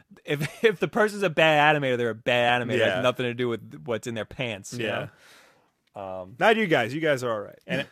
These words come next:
Speaker 1: again, that BioWare animator didn't even work on the game.
Speaker 2: Yeah.
Speaker 1: So it's not her fault.
Speaker 2: Yeah.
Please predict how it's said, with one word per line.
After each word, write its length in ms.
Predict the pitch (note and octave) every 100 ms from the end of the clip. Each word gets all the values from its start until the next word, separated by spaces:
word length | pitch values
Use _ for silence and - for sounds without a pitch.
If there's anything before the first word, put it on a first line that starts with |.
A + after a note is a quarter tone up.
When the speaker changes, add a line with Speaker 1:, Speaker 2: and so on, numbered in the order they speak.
| -
Speaker 1:
again, 480 | F3 D3 D#3+ C3 B2
that 200 | C3+ C3
BioWare 440 | C3+ C#3 C3 B2
animator 440 | A#2 A2+ A2 A2 G#2+
didn't 180 | A#2 A#2
even 240 | A2 G2+
work 260 | A2 A2 A2
on 140 | G#2
the 60 | G2+
game. 260 | G2+ G2
Speaker 2:
Yeah. 160 | A2+ G2+
Speaker 1:
So 380 | F2+ G#2+ G2+ G#2+ -
it's 220 | C#3 A2+
not 240 | A#2+ A2
her 140 | A2+ G#2+
fault. 340 | - G2+ -
Speaker 2:
Yeah. 260 | A2+ G2+